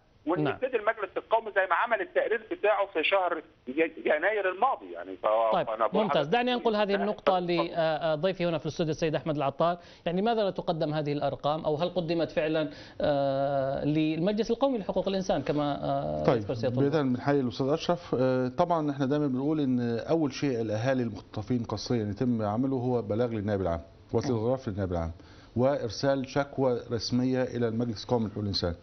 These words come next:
Speaker 3: المجلس القومي لحقوق الإنسان عنده الآلاف من الشكاوي، هذا دليل واضح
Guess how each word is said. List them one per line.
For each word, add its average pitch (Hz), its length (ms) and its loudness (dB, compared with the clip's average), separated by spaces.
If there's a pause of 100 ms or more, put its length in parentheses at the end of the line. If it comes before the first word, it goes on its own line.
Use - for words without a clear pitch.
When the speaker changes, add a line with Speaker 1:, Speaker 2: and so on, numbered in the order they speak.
(360)
Speaker 3:
المجلس 131 300 0
القومي 139 220 0
لحقوق 131 140 -2
الإنسان 151 420 0
عنده 123 300 0
الآلاف 117 380 -2
من 117 80 -2
الشكاوي، 139 480 -4 (520)
هذا 113 240 2
دليل 110 240 0
واضح 123 320 0